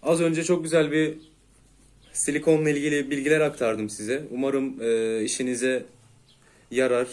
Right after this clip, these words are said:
Umarım takıp, takımları yapıp, kullanıp fayda sağlarsınız. Size bir faydam dokunur arkadaşlar. Şimdi, e, şu anki göstereceğim takım, e, çok basit. E, videomuz fazla uzun sürmeyecek. Kısa sürecek arkadaşlar.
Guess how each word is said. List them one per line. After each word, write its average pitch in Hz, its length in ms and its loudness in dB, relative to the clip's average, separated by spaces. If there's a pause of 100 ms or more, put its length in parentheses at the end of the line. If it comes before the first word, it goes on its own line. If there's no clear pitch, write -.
Umarım 123 420 -2 (240)
takıp, 131 300 0 (280)
takımları 131 460 0
yapıp, 127 400 -2
kullanıp 131 480 -2
fayda 131 280 0
sağlarsınız. 117 720 -4
Size 127 200 -4
bir 135 80 -2
faydam 131 400 -4
dokunur 120 280 -4
arkadaşlar. 104 600 -4 (500)
Şimdi, 180 560 4
e, 135 520 2
şu 165 180 -2
anki 170 260 -2
göstereceğim 165 600 -2
takım, 180 380 -2 (420)
e, 127 200 0
çok 170 360 -4
basit. 180 520 -2
E, 131 320 0
videomuz 160 420 2
fazla 160 280 2
uzun 156 140 -2
sürmeyecek. 135 500 -4
Kısa 185 200 -2
sürecek 170 380 -4
arkadaşlar. 170 680 0